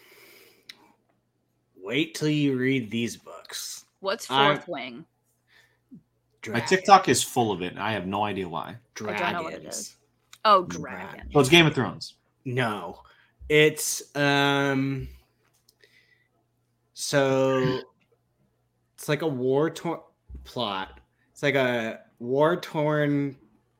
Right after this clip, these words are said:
Speaker 1: world. Um, and this one girl is the daughter of basically, like, the general of the world. She's, like, twenty. And she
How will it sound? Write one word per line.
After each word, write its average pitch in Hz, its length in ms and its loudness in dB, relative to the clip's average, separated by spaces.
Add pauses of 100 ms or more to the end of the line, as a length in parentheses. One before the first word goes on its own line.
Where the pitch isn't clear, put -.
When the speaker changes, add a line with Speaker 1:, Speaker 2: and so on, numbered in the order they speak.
(380)
Speaker 1:
world. 101 640 -8 (680)
Um, 101 760 -8 (760)
and 110 440 -4
this 117 220 -6
one 131 280 0
girl 127 340 0
is 117 140 -4
the 120 120 -8
daughter 113 800 -4
of 110 560 -8 (1040)
basically, 110 640 -4
like, 85 340 -12 (160)
the 107 140 -6
general 95 840 -8 (120)
of 98 280 -8
the 107 100 -6
world. 98 480 -8 (640)
She's, - 180 -6
like, 104 140 -8
twenty. 78 440 -12 (340)
And 120 160 0
she 120 760 4